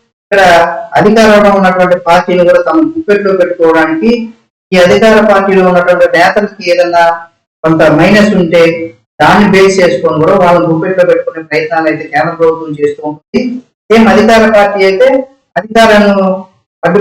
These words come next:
పెట్టుకుని మళ్ళీ ఎలక్షన్స్ లో గెలవాలని దానికి సంబంధించి ప్రణాళికలు రద్దు-, సిద్ధం చేసుకుని వెళ్ళేటువంటి పరిస్థితి ఉంది. కాబట్టి ఇది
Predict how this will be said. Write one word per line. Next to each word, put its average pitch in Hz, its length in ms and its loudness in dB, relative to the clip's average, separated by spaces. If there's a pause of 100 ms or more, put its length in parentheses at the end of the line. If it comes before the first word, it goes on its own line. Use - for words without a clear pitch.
పెట్టుకుని 175 580 0
మళ్ళీ 190 260 2
ఎలక్షన్స్ 196 420 0
లో 180 220 0
గెలవాలని 180 520 2 (480)
దానికి 165 180 0
సంబంధించి 180 540 -2
ప్రణాళికలు 175 560 0
రద్దు-, 156 720 -2
సిద్ధం 185 300 -4
చేసుకుని 165 340 -4
వెళ్ళేటువంటి 160 760 -4
పరిస్థితి 156 320 -4
ఉంది. - 440 -12
కాబట్టి 233 480 -6 (340)
ఇది 190 480 0